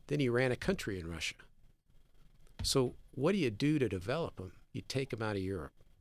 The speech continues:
And Carlos Ghosn and Carlos Tavares decided to put Munoz in Mexico and let him run Mexico, where Nissan was,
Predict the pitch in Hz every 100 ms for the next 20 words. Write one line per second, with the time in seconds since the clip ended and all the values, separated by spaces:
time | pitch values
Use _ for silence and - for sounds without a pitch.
0 | - - - - - 110 104 - 123 123
1 | 110 - 113 123 117 - 117 117 - 107
2 | 101 131 117 104 - 110 - 113 107 104
3 | - 113 117 107 110 107 101 90 92 151
4 | - 101 - 92 120 - - - _ -
5 | - - - - - - - - - 104
6 | 107 107 107 - - - 131 123 127 107
7 | 143 165 92 92 - - 110 107 104 120
8 | 120 110 110 104 104 98 -